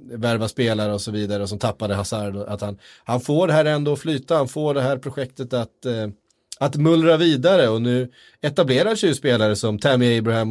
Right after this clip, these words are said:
och Mason Mount, som båda två gör mål i den här matchen igen då, eh, i protokollet båda. Eh, och en Kanté som är där och som är sådär viktig som han ju måste vara för det här laget. Han är ju,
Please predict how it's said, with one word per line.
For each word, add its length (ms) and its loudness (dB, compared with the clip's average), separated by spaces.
och 80 2
Mason 180 -2
Mount, 260 -2
som 80 -6
båda 200 -2
två 180 -2
gör 60 0
mål 220 -4
i 20 -8
den 100 -4
här 100 -2
matchen 320 -8
igen 420 -2
då, 340 -2
eh, 80 -12
i 140 -10
protokollet 560 -6
båda. 240 -6
Eh, 500 -4
och 120 4
en 80 4
Kanté 480 2
som 180 0
är 40 4
där 320 2
och 80 -2
som 140 -2
är 140 4
sådär 240 2
viktig 380 -4
som 260 -6
han 180 -4
ju 160 -4
måste 320 0
vara 160 4
för 120 -6
det 60 0
här 120 -2
laget. 360 -10
Han 100 -12
är 40 -10
ju, 200 -6